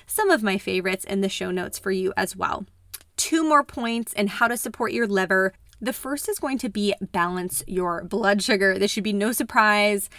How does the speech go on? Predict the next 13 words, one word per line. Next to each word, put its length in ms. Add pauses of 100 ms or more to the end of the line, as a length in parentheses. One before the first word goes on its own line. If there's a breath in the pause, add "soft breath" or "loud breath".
(160 loud breath)
At 180
this 200
point, 380
you 200 (100)
already 280
know 160
the 120
connection 680
between 500 (260 loud breath)
blood 300
sugar, 400 (140)
sex 440
hormones, 680